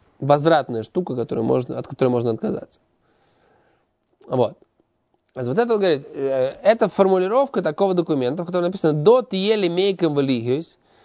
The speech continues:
Здесь ты будешь стоять и находиться. "Шиим мейс", что если он умрёт, "нехосов леплони", его имущество некому другому человеку.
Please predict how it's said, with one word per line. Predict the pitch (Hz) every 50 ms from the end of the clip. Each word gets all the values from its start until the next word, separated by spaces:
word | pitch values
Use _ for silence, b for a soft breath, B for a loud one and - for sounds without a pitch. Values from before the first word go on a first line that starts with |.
| b b _
Здесь | 131 123 135 160 208 233 208
ты | - 185 165
будешь | 165 170 202 208 175 175 147 117 - - - _ _ _ _
стоять | - - - - 151 175 190 180 170 -
и | 143
находиться. | 139 131 - 131 123 135 190 202 143 - - 175 185 b b b b b b b
"Шиим | - - - 151 185 226 254 247 214 170 -
мейс", | - 151 156 151 147 143 156 220 233 - - -
что | - - 156
если | 165 190 - 208
он | 202 202
умрёт, | 196 202 226 302 302 277 254 269
"нехосов | 208 185 - 254 262 262 240 190
леплони", | 196 196 - - 175 156 135 127 127 - - - 160 - 165 165 165 - 156 127 123 120
его | 135 180 202 202
имущество | 185 180 190 226 190 - - 143
некому | 135 143 160 160 - 147 139
другому | 131 131 127 131 127 131
человеку. | 127 - 131 117 117 - - _